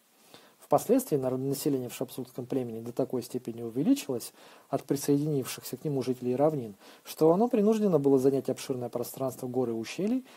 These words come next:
и, наконец, и выдвинуться к северным покатостям и равнинам.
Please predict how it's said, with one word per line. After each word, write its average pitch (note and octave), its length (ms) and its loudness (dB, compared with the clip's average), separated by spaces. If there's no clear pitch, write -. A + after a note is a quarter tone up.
и, C4+ 60 -8
наконец, F#3+ 440 0
и D#3+ 60 2
выдвинуться E3 480 0
к - 40 -14
северным C3+ 380 0
покатостям C3 600 -6
и C3+ 60 -4
равнинам. A2 500 -6